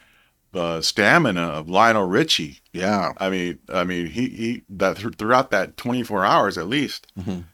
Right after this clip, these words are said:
Speaker 1: or maybe more, he was probably up, um, 'cause he was hosting the, uh,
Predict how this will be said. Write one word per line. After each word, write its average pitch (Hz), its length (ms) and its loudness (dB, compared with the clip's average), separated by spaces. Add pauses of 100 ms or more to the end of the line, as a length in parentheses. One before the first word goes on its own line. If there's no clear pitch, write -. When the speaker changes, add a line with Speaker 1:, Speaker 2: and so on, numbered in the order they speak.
(200)
Speaker 1:
or 92 120 -6
maybe 107 280 2
more, 98 420 2
he 98 120 -6
was 92 120 -10
probably 92 300 2
up, 87 320 -4
um, 82 280 -6 (360)
'cause 95 160 -6
he 143 100 2
was 139 140 -4
hosting 120 400 0
the, 95 200 -2
uh, 82 320 -4